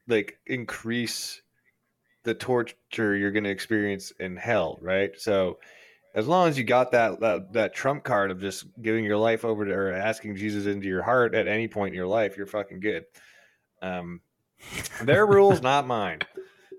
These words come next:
Speaker 1: I know they say God knows your heart, but, like, lots of people don't have control over their heart or, you know, the metaphorical heart. Where,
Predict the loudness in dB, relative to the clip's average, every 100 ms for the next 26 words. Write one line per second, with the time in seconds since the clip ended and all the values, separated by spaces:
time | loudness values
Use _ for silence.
0 | -4 0 2 2 0 -2 0 2 4 2
1 | 0 0 0 0 2 2 0 -4 -4 -4
2 | -8 -8 -12 -8 -2 -2 -2 -6 -2 -2
3 | 2 2 2 0 -2 -8 -2 0 2 0
4 | -2 -4 -2 -2 -4 -8 _ _ _ _
5 | -16 -10 -8 -10 -16 -20 -10 -8 -8 -10
6 | _ -14 -14 -14 _ -6 -4 -4 -6 -8
7 | -8 -8 -8 -10 -8 -6 -6 -10 -20 _
8 | -18 -12 -12 -12